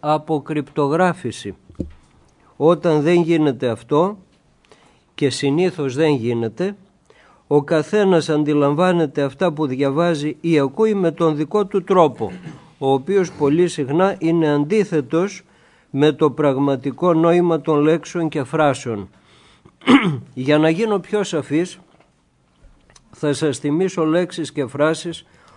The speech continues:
που ακούμε από τα μ μ ε. Από τις παράπλευρες απώλειες για τις οποίες μιλούσαν οι Νατοικοί όταν βομβάρδιζαν τη Σερβία το χίλια εννιακόσια ενενήντα εννέα,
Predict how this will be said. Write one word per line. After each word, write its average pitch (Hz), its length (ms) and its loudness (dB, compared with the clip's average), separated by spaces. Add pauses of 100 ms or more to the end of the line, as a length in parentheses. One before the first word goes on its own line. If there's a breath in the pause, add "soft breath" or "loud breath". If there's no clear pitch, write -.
(160 soft breath)
που 143 160 0
ακούμε 175 420 0
από 170 240 -2
τα 151 160 -2
μ 180 200 0
μ 175 60 -2
ε. 170 200 4 (1700 soft breath)
Από 143 380 2
τις 147 260 -4
παράπλευρες 180 920 0
απώλειες 160 720 0
για 135 200 -2
τις 131 220 -6
οποίες 156 420 -2
μιλούσαν 165 640 0
οι 151 40 0
Νατοικοί 143 640 -2
όταν 170 340 -2
βομβάρδιζαν 147 800 -2
τη 139 120 -8
Σερβία 139 520 -4
το 139 140 -4
χίλια 165 280 -4
εννιακόσια 147 580 -4
ενενήντα 135 540 -2
εννέα, 139 560 0